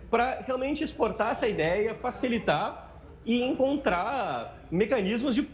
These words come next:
ultrapassar essas barreiras, né? Eu acredito que o Brasil tem uma grande oportunidade aqui justamente de mostrar como infraestrutura pública digital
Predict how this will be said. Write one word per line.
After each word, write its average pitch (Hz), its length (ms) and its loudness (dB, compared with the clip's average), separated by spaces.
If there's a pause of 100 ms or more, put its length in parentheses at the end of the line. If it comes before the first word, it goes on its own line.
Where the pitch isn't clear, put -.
(140)
ultrapassar 370 460 0
essas 294 160 -2
barreiras, 135 460 0
né? 151 200 0 (220)
Eu 165 140 2
acredito 202 640 0
que 247 80 4
o - 20 6
Brasil 220 640 -2 (340)
tem 220 220 4
uma 214 220 0 (260)
grande 269 500 2
oportunidade 202 920 0
aqui 190 520 -2 (600)
justamente 226 540 2
de 202 80 2
mostrar 208 360 0
como 240 480 -4 (460)
infraestrutura 214 920 2
pública 214 580 0
digital 185 840 -2